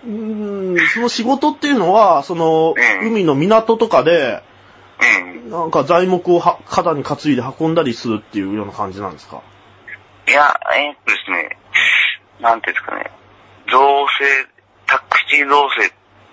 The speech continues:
Speaker 2: て、
Speaker 1: あー。
Speaker 2: 山を、
Speaker 1: はい。
Speaker 2: まあ、測量から入っ-、伐採、伐採測量から入って、宅地、い-、家を建てるためのインフラ整備っていうか。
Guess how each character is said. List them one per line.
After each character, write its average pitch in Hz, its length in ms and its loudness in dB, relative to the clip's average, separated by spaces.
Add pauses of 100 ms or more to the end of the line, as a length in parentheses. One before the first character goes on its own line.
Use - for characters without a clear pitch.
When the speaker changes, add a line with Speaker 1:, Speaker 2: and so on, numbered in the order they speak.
(220)
Speaker 2:
て、 - 180 0 (260)
Speaker 1:
あ 120 340 0
ー。 113 40 2
Speaker 2:
山 143 540 4
を、 139 520 0 (120)
Speaker 1:
は 95 160 -10
い。 - 40 -20 (500)
Speaker 2:
ま 107 100 4
あ、 - 40 -2
測 113 300 -2
量 113 160 2
か - 100 0
ら 104 180 4
入 110 160 -2
っ-、 - 20 -14 (280)
伐 117 80 6 (300)
採、 110 140 -2 (100)
伐 117 100 6 (220)
採 120 160 6
測 107 260 -6
量 107 140 4
か 107 100 4
ら 110 60 6
入 113 100 0
っ - 40 -20
て、 - 260 -2 (840)
宅 - 200 0
地、 131 440 0 (120)
い-、 - 100 -2 (280)
家 156 60 2
を 120 80 0
建 123 140 -6
て 127 80 2
る 107 300 -2
た 98 80 -2
め 95 120 0
の 90 320 -4 (480)
イ 113 80 0
ン 113 120 -2
フ - 140 0
ラ 113 120 4 (100)
整 110 100 4
備 - 140 -8
っ - 80 -20
て 87 80 -2
い - 20 -8
う - 40 -8
か。 82 280 2